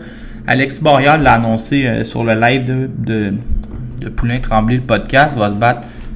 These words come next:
en juin, en, à quelque part, là, à Boston.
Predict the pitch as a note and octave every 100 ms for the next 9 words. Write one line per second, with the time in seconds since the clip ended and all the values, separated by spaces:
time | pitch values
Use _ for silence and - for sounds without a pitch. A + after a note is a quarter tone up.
0 | - - - - - - - A2+ A2 A2
1 | A#2 B2 C3+ F3 G3+ - - - - -
2 | - - - - - - - B2 A2+ F#2+
3 | - - - - - - A#2 B2 - A2
4 | A2+ A#2+ B2 C3 - - - - A2+ A2
5 | - A#2 A2+